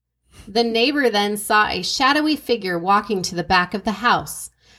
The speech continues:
About fifteen to twenty minutes later, all the lights in the house went off. When the police arrived, they entered the pitch black home, guns drawn. They immediately noticed the telltale signs of a break-in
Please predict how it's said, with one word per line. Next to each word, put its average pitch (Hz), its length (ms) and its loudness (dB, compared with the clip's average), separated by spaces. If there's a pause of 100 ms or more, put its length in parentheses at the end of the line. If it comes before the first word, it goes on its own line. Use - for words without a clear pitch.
(160)
About 190 360 0
fifteen 233 460 -2
to 240 80 -4
twenty 254 300 -4
minutes 277 360 -4
later, 202 460 0 (260)
all 240 220 4
the 262 120 -2
lights 254 360 2
in 220 100 -2
the 202 60 0
house 196 400 -4
went 185 300 -6
off. 170 500 -6 (520)
When 208 180 0
the 208 100 2
police 202 440 -2
arrived, 214 600 2 (120)
they 214 220 2
entered 240 420 2
the 160 80 -2
pitch - 580 -4
black 208 380 -2
home, 170 600 -6 (300)
guns 180 520 -4
drawn. 156 580 -10 (500)
They 233 240 2
immediately 269 680 2
noticed 208 400 2
the 165 80 -2
telltale 240 580 2
signs 175 360 -2
of 247 100 2
a 285 80 2
break-in 233 720 0